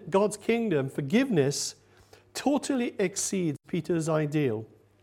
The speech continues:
And in the following verse, uh, Jesus answered, "I tell you, not seven ti-, times, but seventy-seven times."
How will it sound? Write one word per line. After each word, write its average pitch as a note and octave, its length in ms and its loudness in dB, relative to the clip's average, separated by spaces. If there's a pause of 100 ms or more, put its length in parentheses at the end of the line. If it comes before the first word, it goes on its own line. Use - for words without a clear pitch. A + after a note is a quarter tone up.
(800)
And F#3+ 220 4
in G3+ 100 4
the F#3+ 60 2
following A3+ 340 4
verse, C#3+ 340 2
uh, D3+ 200 4
Jesus E3+ 420 0
answered, C#3 560 0 (720)
"I E3+ 100 4
tell C#4 420 2
you, E3+ 220 4
not A3+ 240 0
seven A3+ 460 2 (200)
ti-, D#3 400 -2
times, D#3 460 2
but D#3+ 220 0
seventy-seven D#3 800 0
times." A#2+ 580 -6